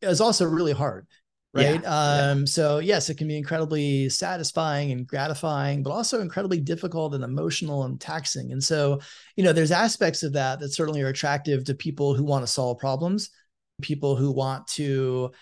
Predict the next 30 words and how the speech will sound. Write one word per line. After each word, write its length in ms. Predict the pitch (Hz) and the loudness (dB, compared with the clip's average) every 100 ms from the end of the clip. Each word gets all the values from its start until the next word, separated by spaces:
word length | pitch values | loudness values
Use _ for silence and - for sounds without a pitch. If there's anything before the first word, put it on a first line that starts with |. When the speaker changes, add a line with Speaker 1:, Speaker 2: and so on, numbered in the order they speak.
| _ - | _ -10
Speaker 1:
have 260 | - 151 143 | -2 0 2
a 60 | |
lasting 640 | 131 135 139 - 135 127 127 | 2 0 0 -2 -2 -2 -4
impact 520 | 156 156 147 151 143 | -4 -2 0 -2 -2
on 220 | 123 117 | -4 -4
building 300 | 123 131 135 | -4 -4 -4
something 360 | 131 139 131 120 | -4 -6 -6 -6
new, 260 | 123 175 196 | -4 -2 -2
on, 220 | 127 - | -2 -2
on 160 | 147 | -2
something 240 | 147 165 160 | -2 -2 0
that 120 | 139 | -2
touches 540 | - 151 151 139 131 - - _ 131 | -2 -4 0 0 0 -6 -14 _ -14
the 140 | 135 139 | -4 -2
entire 440 | 139 147 123 117 | 0 0 0 -2
workforce, 580 | 127 147 - 190 208 - | -4 -6 -4 -4 -4 -4
right? 220 | 175 214 | -4 -2
So 140 | - | -2
that, 240 | 139 139 135 | 0 0 2
that 240 | 147 160 | 2 2
is, 240 | 151 139 - - _ - | 2 0 -4 -12 _ -6
I 40 | |
think, 180 | 139 147 | -2 0
a 60 | 127 | 0
draw 480 | 135 127 127 147 | 2 0 0 -4
for 580 | 160 - 165 165 165 175 | -4 -4 -2 -2 -2 -2
employees 460 | 170 160 175 175 175 | -4 -2 0 0 -2
for 100 | 156 | -4
sure, 300 | - 180 208 | -2 0 2
but 260 | 156 131 | 2 0